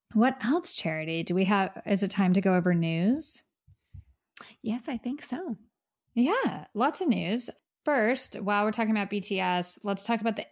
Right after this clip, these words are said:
Speaker 1: M T V E M As. The European Music Awards announced their nominees. B T S, Blackpink, Stray Kids, all got nominations. So we can go, like, Best Song. B T S is up for Best Song.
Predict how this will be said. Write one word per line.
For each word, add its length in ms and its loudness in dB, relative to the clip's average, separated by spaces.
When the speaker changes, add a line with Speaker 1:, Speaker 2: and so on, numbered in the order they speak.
Speaker 1:
M 180 4
T 220 0
V 560 0
E 160 4
M 180 4
As. 440 0
The 100 -4
European 580 0
Music 280 -2
Awards 480 -2
announced 640 -4
their 200 0
nominees. 760 -4
B 120 0
T 180 0
S, 320 2
Blackpink, 880 -2
Stray 340 2
Kids, 480 0
all 160 2
got 160 0
nominations. 1080 -4
So 640 0
we 140 0
can 120 4
go, 140 0
like, 220 0
Best 260 2
Song. 380 4
B 140 2
T 140 0
S 200 2
is 60 0
up 160 0
for 60 -4
Best 320 -2
Song. 560 2